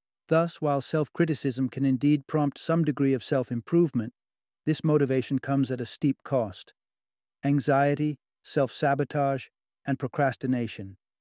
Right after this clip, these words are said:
These negatives not only undermine the immediate behavioral adjustments, but can also inflict deeper, more enduring psychological damage, making the supposed benefits of self-criticism considerably less appealing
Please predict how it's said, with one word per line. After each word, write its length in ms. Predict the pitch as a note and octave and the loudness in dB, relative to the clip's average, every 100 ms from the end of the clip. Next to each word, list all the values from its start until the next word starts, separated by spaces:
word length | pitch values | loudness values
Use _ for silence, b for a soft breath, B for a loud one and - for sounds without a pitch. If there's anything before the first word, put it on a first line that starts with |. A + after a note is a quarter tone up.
| _ _ _ _ _ - | _ _ _ _ _ 0
These 220 | G3 F3+ | 0 4
negatives 500 | F3 D#3+ D3 C3+ A2 | 4 4 2 -2 -2
not 180 | C#3+ D3+ | 0 2
only 280 | D3+ D3 C#3 | 4 2 2
undermine 520 | D#3 D#3 C#3 C3 C3 | 2 2 2 2 0
the 140 | C3 | 0
immediate 480 | B2+ C#3 D3+ C3+ C3+ | 2 2 2 2 0
behavioral 600 | B2+ G2+ D3 C#3 C#3 C3 | -2 -2 0 0 0 -2
adjustments, 640 | A2+ C3 B2 - C#3+ - _ _ _ _ - | -2 -4 -4 -4 -6 -6 _ _ _ _ -8
but 140 | D#3 | -4
can 120 | - E3 | 0 2
also 420 | F3 E3 D3 C3 | 2 2 0 0
inflict 400 | B2+ - D3+ - - | 0 0 0 0 0
deeper, 420 | E3 D#3+ B2 A2 - _ _ | 2 2 0 -6 -10 _ _
more 220 | D3 D#3 D3+ | 2 4 4
enduring 560 | C#3+ C#3+ F3+ E3+ C3 | 4 6 6 6 4
psychological 680 | - C#3 C#3 B2+ B2 - A#2+ | 2 -2 0 -2 -2 -4 -4
damage, 580 | B2 A#2 A2+ G#2+ - - _ _ | -2 -2 -4 -8 -16 -20 _ _
making 320 | E3 E3+ F3 D#3+ | 2 4 6 4
the 80 | |
supposed 560 | - D3+ E3 D#3+ D#3 B2 | 2 0 2 4 2 2
benefits 500 | F3 E3+ - B2+ - | 4 4 2 -2 -4
of 80 | A#2 | -4
self-criticism 840 | D3+ C3 - F3 D3+ C3+ G#2+ B2 - _ _ - | -2 -2 0 0 0 -2 -2 -4 -6 _ _ -4
considerably 600 | D3+ - F#3 F3+ D3+ D3 | -2 2 4 4 2 2
less 260 | D3 C#3+ | 4 2
appealing 520 | D#3 - F3 C3 A#2+ | -2 2 2 2 -2